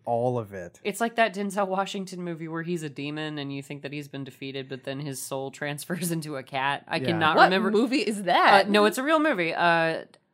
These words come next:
Speaker 2: uh, it's something like Fallen or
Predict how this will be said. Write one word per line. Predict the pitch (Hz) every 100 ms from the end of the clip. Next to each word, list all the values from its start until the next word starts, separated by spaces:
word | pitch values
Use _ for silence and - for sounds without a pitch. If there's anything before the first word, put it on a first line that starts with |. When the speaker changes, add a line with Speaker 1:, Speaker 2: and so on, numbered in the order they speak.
| -
Speaker 2:
uh, | - - 160 - - - 147 -
it's | - 165 -
something | 196 185 151
like | 131 - _ _
Fallen | 170 165 147 131 123 123 -
or | 120 143 139 135 127